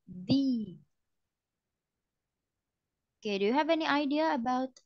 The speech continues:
an animal starts from D? It is one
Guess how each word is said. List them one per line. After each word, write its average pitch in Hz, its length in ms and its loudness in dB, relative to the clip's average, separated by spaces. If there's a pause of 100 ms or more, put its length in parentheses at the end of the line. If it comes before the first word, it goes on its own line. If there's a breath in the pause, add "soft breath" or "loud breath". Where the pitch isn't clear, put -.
(360)
an 208 120 -10
animal 277 760 -4
starts 220 500 -8
from 269 240 -4
D? 285 300 -2 (3000)
It 233 140 -4
is 269 240 0
one 254 320 0